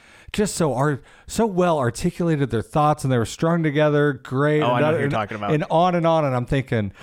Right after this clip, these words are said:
Speaker 1: "Does he mean that I don't?" And that's probably true. But
Speaker 2: You wa-,
Speaker 1: anyway,
Speaker 2: you
Speaker 1: yeah.
Speaker 2: wanna, you wanna fix that? Just
Speaker 1: Yeah.
Speaker 2: have me preach for, like, a month straight. Our numbers will plummet. People will leave.
Speaker 1: <laughs> Ah, what?
Speaker 2: I, I have time. Anyways,
Speaker 1: Not at all.
Speaker 2: um, so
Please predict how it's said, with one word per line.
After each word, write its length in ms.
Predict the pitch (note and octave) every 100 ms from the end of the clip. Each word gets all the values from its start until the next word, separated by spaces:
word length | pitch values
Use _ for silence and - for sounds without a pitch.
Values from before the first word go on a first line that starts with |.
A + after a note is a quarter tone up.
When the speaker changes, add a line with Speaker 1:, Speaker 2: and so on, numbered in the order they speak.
| - - -
Speaker 1:
"Does 160 | B2+ A#2+
he 100 | G#3
mean 240 | C4 C4+
that 140 | E3 B2
I 160 | C#3
don't?" 680 | C3+ A2 - G2+ A#2 F#3+ B3+ -
And 180 | C3 C3+
that's 160 | A3 F3+
probably 420 | - D4 D#4 G3 -
true. 480 | - - D#3 F#2+
But 160 | G#2+ G3+
Speaker 2:
You 40 |
wa-, 280 | B3+ D3 -
Speaker 1:
anyway, 60 | G#2
Speaker 2:
you 100 | D3+
Speaker 1:
yeah. 60 | G3
Speaker 2:
wanna, 200 | D#3+ C#3
you 160 | C#3+ F3+
wanna 120 | D#3+
fix 260 | D3+ D#3+
that? 260 | G#3+ A3 - G#3
Just 240 | B2+ F3+
Speaker 1:
Yeah. 60 | F#3
Speaker 2:
have 140 | F#3
me 140 | E3+ D#3+
preach 340 | - D3 -
for, 100 | -
like, 140 | C3+ B2
a 40 |
month 340 | A#2+ B2+ B2+
straight. 520 | - - C3 C3 C#3+ - - - -
Our 160 | C3+ C#3
numbers 560 | C3+ C3+ D3 D3+ D3 C#3+
will 180 | D3
plummet. 640 | C3 - C#3 C#3 C#3 C3+ -
People 320 | D3 C#3 C#3
will 160 | B2 A2+
leave. 720 | A#2+ B2+ C3 C3 C3 B2 A#2 - -
Speaker 1:
<laughs> 320 | C4 - -
Ah, 300 | C#3+ E3 D#3+ C3
what? 360 | A2+ C3 B2 -
Speaker 2:
I, 360 | B2+ F#2+ C3
I 40 | D3
have 260 | D3 B2+
time. 480 | - C#3+ C3+ C3+ B2+
Anyways, 220 | D3 D#3+ B2
Speaker 1:
Not 160 | C#3
at 100 | A2
all. 260 | G2 F2 E2 D#3
Speaker 2:
um, 460 | D#3 C#3 C3 B2+ -
so 680 | - - E3+ D3+ D3 C#3+ C#3